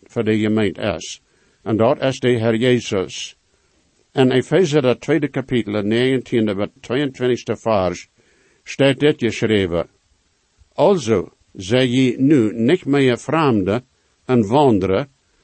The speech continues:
maar je zijt metburger met de heilige, en gelieden en God zijn familie, en zijn opgebouwd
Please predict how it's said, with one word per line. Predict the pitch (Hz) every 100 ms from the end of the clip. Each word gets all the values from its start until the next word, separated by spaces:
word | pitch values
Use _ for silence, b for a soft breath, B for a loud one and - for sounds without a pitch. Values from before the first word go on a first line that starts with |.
| _ _
maar | 113 110
je | 123 147
zijt | 131 127
metburger | 113 123 185 160 131 123 123
met | 113 -
de | 123
heilige, | 135 120 107 95 101 139 _ _ _ _
en | 123 107
gelieden | 113 185 151 107 -
en | 113 107
God | 113 135
zijn | - 139 147
familie, | 147 143 113 92 87 120 _ _ b b b
en | 113
zijn | 104 120 120
opgebouwd | 127 170 147 139 110 156